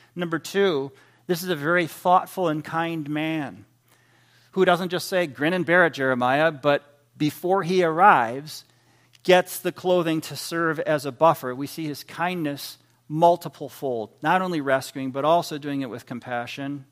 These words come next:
And in verse twelve, the foreigner did not only show the kindness of rescue, but prevented further suffering and further injury for this precious,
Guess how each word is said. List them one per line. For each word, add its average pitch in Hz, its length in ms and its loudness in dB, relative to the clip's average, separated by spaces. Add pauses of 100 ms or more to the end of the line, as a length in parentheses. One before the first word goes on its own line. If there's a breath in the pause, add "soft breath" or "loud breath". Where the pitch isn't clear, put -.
(480 soft breath)
And 160 120 -2
in 156 80 -2
verse 170 260 -2
twelve, 175 380 6
the 147 80 -12
foreigner 180 340 -4
did 147 180 -6
not 175 220 4
only 185 200 -2
show 180 380 0
the 147 120 -2
kindness 165 460 -6
of 127 100 -12
rescue, 139 600 -2
but 131 220 -4
prevented 151 540 -4
further 185 480 2
suffering 151 520 -4
and 139 140 -4
further 190 460 0
injury 147 420 -4
for 156 220 -10
this 147 180 -8
precious, 147 760 0